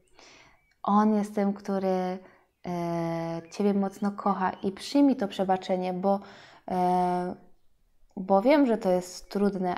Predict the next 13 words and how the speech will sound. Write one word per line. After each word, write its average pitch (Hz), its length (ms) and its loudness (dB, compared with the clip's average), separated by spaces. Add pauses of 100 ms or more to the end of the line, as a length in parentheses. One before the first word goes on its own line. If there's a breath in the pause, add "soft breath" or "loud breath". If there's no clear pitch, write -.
ale 190 360 0 (400 loud breath)
to 208 100 -2
jest 202 260 0
potrzebne 208 600 4
Tobie, 175 420 -2
abyś 185 400 -2
mógł 185 460 2 (520 loud breath)
zrobić 180 380 2
kreskę 240 580 0 (220)
pomiędzy 190 340 0
tym, 190 200 -4
co 180 160 -8
było 190 560 2